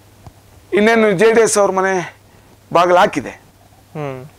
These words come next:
Speaker 1: but ಅಲ್ಲಿಂದನಾದ್ರೂ ಬರಲಿ.
Speaker 2: ನಿಮ್ಗೆ ಇದೆಯಾ ಜೆ ಡಿ ಎಸ್ ಇಂದ ಮತ್ತೆ ಅವ್ರು ಬರ್ತಾರೆ ಅನ್ನುವಂಥ ಮಾತಿದೆಯಾ?
Speaker 1: ಇಲ್ಲ, ಇಲ್ಲ,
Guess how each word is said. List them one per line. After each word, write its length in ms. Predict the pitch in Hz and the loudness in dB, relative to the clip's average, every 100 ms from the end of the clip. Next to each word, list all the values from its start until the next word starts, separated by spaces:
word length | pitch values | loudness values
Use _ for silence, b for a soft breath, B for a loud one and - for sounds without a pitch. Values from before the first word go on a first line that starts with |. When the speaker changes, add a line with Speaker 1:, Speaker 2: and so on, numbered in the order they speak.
| - | -8
Speaker 1:
but 120 | - - | -8 -6
ಅಲ್ಲಿಂದನಾದ್ರೂ 680 | - 214 277 285 269 247 208 | -4 0 2 4 4 4 2
ಬರಲಿ. 320 | 165 139 104 - _ _ _ _ _ | 0 -4 -6 -18 _ _ _ _ _
Speaker 2:
ನಿಮ್ಗೆ 260 | 160 202 214 | -2 0 2
ಇದೆಯಾ 260 | 214 240 208 | 2 2 2
ಜೆ 200 | 175 196 | 2 2
ಡಿ 80 | |
ಎಸ್ 140 | 220 220 | 0 -2
ಇಂದ 100 | 208 | -4
ಮತ್ತೆ 340 | 180 147 190 | -4 -4 -2
ಅವ್ರು 140 | 175 143 | -2 -2
ಬರ್ತಾರೆ 340 | 139 165 160 | -6 -6 -6
ಅನ್ನುವಂಥ 300 | 151 147 143 | -8 -10 -12
ಮಾತಿದೆಯಾ? 480 | 127 123 127 120 120 | -12 -14 -14 -12 -10
Speaker 1:
ಇಲ್ಲ, 180 | 123 107 | -10 -12
ಇಲ್ಲ, 220 | - - | -16 -20